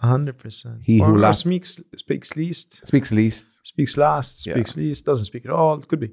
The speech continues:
Speaker 1: You're, you're right. But I-, Imam Ali, for example, says, "I've,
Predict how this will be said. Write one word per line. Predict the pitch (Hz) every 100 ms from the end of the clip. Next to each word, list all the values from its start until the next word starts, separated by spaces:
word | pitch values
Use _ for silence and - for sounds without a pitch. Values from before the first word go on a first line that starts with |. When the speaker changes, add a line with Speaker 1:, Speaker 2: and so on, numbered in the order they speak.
| -
Speaker 1:
You're, | 139
you're | 131 123
right. | 120 143 165 _ _ _ _ _ -
But | 123 127 123 - _ _ _ _ -
I-, | 143
Imam | 160 143 113
Ali, | 82 151 175 120
for | 123 110
example, | 104 113 107 107
says, | 98 - 104 101 98 -
"I've, | 120